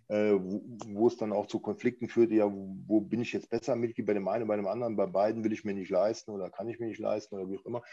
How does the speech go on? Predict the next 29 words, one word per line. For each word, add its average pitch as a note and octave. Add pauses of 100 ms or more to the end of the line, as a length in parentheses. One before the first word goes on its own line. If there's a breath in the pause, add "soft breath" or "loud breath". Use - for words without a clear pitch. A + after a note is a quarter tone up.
(320 loud breath)
Und A2+
insofern B2+
ist -
das A#2
ein B2+
wichtiger G2+
Punkt, F3
ähm, A#2
äh, G#2
dass G#2+
man, G#2 (280 soft breath)
äh, G#2+
dass G2+
man G#2+
hier A2+
sagt, A#2 (180)
das A2
ist -
eine, A2
und G#2
das G#2
können B2+
wir A2+
jetzt G#2
sagen, A#2+
wir G#2+
sind A2+
einfach, G#2+
äh, G#2+